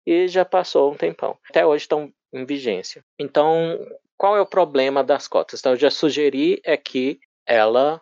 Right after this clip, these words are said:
tem esse efeito de romper um princípio. E aí,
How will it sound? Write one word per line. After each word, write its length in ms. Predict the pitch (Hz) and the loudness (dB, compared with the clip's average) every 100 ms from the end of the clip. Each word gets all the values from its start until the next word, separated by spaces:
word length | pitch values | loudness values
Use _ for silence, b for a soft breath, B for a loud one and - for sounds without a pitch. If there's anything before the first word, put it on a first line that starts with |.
| _ | _
tem 280 | 139 139 135 | 0 0 -2
esse 300 | 127 120 - | -2 -2 -2
efeito 600 | 160 - 147 117 123 - | -2 0 2 2 0 -6
de 540 | 143 - 127 131 156 - _ | -6 -4 0 0 0 -4 _
romper 520 | - 160 151 - 147 160 | -4 -2 0 0 2 2
um 120 | 180 | -2
princípio. 760 | - 208 - - 117 - 110 - _ _ - | -2 -2 -4 -8 -8 -10 -20 -20 _ _ -6
E 140 | 147 | 0
aí, 460 | 143 143 156 175 | 2 4 2 0